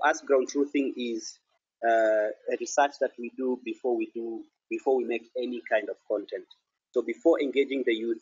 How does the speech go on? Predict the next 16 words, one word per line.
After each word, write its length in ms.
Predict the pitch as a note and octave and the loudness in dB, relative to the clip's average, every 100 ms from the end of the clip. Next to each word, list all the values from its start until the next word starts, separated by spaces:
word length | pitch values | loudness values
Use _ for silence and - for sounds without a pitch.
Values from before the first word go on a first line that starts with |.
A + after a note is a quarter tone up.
| _ - | _ -6
with 120 | G#2+ - | -4 0
content 380 | C3+ B2 A#2 G#2+ | 0 0 -2 -2
on 120 | G#2 | 2
radio 420 | A2 G#2+ G2+ G2 - _ _ A#2+ | 2 2 -2 -4 -6 _ _ 0
or 120 | B2+ | 2
other 380 | C#3+ D3 C3 A2+ | 2 2 2 0
Shujaz 560 | - A2+ B2 A#2 A2 - | -2 -4 2 2 0 -4
platforms, 580 | - A2 - G2 F#2 - _ _ _ - | -2 -2 -2 -8 -8 -18 _ _ _ -6
we 480 | A2 G#2+ G#2+ G#2+ - _ _ - | -4 -4 -8 -10 -12 _ _ -2
do 160 | C#3 | 0
a 100 | A#2+ | 2
research 400 | G#2 G2+ A#2 G#2 - - _ - | 0 0 2 0 -2 -20 _ -14
and 140 | A2+ G#2+ | -6 -2
then 180 | A#2+ A2+ | 0 0
we 140 | G#2+ - | -2 0
have 140 | C3+ | 0